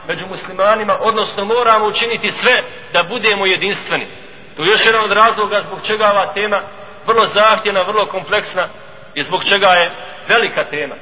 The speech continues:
Ukazujući na potrebu jedinstva među muslimanima, rekao je Allahov poslanik sallallahu alejhi ve sellem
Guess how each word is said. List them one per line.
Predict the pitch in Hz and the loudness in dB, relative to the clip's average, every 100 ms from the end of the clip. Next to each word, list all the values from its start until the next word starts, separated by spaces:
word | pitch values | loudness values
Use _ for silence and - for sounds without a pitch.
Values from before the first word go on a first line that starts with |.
| - - - - | -18 -20 -20 -18
Ukazujući | - 214 226 233 - 226 | -2 0 0 0 2 4
na | 220 - - - - | 4 2 -10 -14 0
potrebu | 226 226 208 208 | 0 2 0 0
jedinstva | 196 233 220 - 190 - - - 190 | 0 -2 -2 0 -2 -2 -16 -6 -2
među | 170 190 | -2 -4
muslimanima, | 165 196 196 208 202 180 - - - | -6 -2 4 4 4 0 -2 -8 -12
rekao | - 202 208 | 0 0 2
je | 196 | 0
Allahov | 190 190 190 | 4 2 0
poslanik | 196 - 208 202 185 | -6 -4 -4 -4 -4
sallallahu | 190 185 185 202 190 | -2 0 2 2 2
alejhi | 180 170 | -2 -4
ve | |
sellem | 202 208 | -4 -4